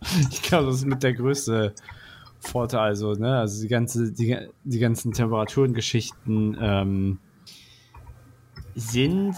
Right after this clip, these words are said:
ein bisschen ertragbarer als im tiefsten Winter. Äh, auch was abends angeht, das ist sozusagen die andere Geschichte. Es ist ja noch nicht, es wird ja noch relativ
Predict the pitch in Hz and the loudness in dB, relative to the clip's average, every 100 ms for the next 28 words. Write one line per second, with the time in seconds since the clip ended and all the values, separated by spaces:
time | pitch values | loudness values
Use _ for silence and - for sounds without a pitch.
0 | - 131 170 180 170 151 147 131 - 110 | -2 0 0 0 0 0 0 -4 -10 -12
1 | - - 127 127 147 143 180 - 151 143 | -10 -2 -2 -2 -2 -2 -2 0 0 0
2 | 135 127 139 139 - 135 131 - 143 - | -2 0 -2 -2 -2 0 0 -2 -4 -4
3 | - 113 131 156 104 104 143 156 - - | -2 2 2 2 0 0 0 -4 -14 -20
4 | _ - _ _ _ 120 123 120 113 127 | _ -20 _ _ _ -2 0 2 2 0
5 | 127 135 131 - 135 165 208 135 139 107 | 0 -2 -2 -2 0 0 0 -4 -2 -2
6 | 107 110 127 180 - - 127 127 123 131 | 0 2 2 0 -8 -4 -2 0 0 2
7 | 120 107 117 113 143 135 110 113 131 127 | 2 2 0 2 2 2 0 -2 0 0
8 | 135 127 139 139 147 131 127 127 123 127 | 2 2 0 0 0 2 0 -2 -2 0
9 | 139 139 - - - 127 131 127 131 117 | 0 -2 -12 -20 -6 -4 -2 2 2 2
10 | - 127 123 113 120 110 - | 0 0 0 0 -2 -2 -4